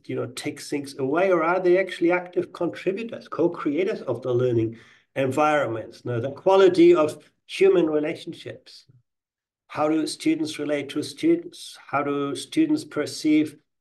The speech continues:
their educators? Are they just instructors or also good coaches, great mentors, great facilitators? Also, uh, where, you know, do students have a life <laughs> beyond school? Like, can they take ownership of their life, you know, manage it?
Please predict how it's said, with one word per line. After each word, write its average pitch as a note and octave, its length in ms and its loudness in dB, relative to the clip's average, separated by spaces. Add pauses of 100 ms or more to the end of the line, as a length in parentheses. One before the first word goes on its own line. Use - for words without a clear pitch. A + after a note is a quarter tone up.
their D3+ 160 2
educators? D3+ 880 -2
Are A#2 160 -4
they B2 160 -2
just B2+ 300 -2
instructors E3+ 720 0
or B2 140 0
also B2+ 280 -4
good - 300 0
coaches, F#3+ 400 2
great C#3+ 260 -8
mentors, F3 480 -4
great D3+ 280 -8
facilitators? - 1040 -2 (840)
Also, D3+ 600 0 (180)
uh, A#2 280 -2
where, D3+ 180 0
you D3+ 180 -2
know, C#3+ 140 0
do D3 160 -4
students F3 400 6
have D#3+ 120 -2
a E3+ 60 2
life D3+ 360 0
<laughs> - 0 -
beyond D3 380 0
school? D3+ 680 -4
Like, A2+ 180 -14
can C#3+ 200 -8
they D3+ 140 -8
take D#3+ 260 -8
ownership D3+ 580 2 (340)
of C3 200 -6
their B2+ 120 -4
life, A2+ 380 -4
you A#2 60 -8
know, A2+ 80 -4
manage D3 480 0
it? - 160 -16